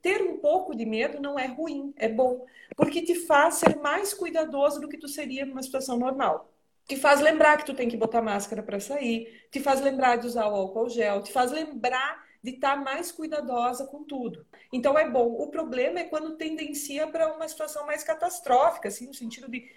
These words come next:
ficar em pânico, ficar com ansiedade, pensar nisso o dia inteiro,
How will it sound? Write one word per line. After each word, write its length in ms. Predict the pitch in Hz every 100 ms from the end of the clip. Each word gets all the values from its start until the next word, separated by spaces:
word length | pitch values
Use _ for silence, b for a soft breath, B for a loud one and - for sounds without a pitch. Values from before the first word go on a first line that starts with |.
| b
ficar 200 | 233 277
em 160 | 339 -
pânico, 480 | 262 277 269 240
ficar 240 | - - 233
com 80 | 269
ansiedade, 760 | 277 294 233 233 247 240 233
pensar 300 | 262 254 294 294
nisso 340 | 294 330 277
o 20 |
dia 160 | 233 240
inteiro, 540 | 247 254 233 240 233